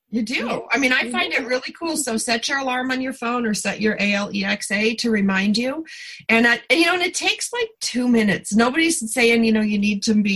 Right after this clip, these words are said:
Speaker 1: you know, like Leo Tolstoy. You just
Speaker 2: <laughs>
Speaker 1: talk about what you need to do tomorrow, ask for guidance and help. And,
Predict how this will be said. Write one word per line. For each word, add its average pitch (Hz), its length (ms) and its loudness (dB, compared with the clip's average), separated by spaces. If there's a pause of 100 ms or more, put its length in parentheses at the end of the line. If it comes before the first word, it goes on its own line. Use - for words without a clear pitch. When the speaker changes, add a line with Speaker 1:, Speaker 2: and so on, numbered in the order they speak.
(240)
Speaker 1:
you 202 80 2
know, 190 40 2
like 180 200 0
Leo 190 260 0
Tolstoy. 208 540 0
You 180 160 2
just 214 320 0 (260)
Speaker 2:
<laughs> 302 220 -10
Speaker 1:
talk 233 180 2
about 226 320 0
what 220 240 2 (100)
you 220 280 6
need 220 220 4
to 214 100 2
do 226 200 0
tomorrow, 202 680 0
ask 196 340 0
for 220 160 -4
guidance 202 500 0
and 185 140 -2
help. 214 380 -2
And, 185 260 -2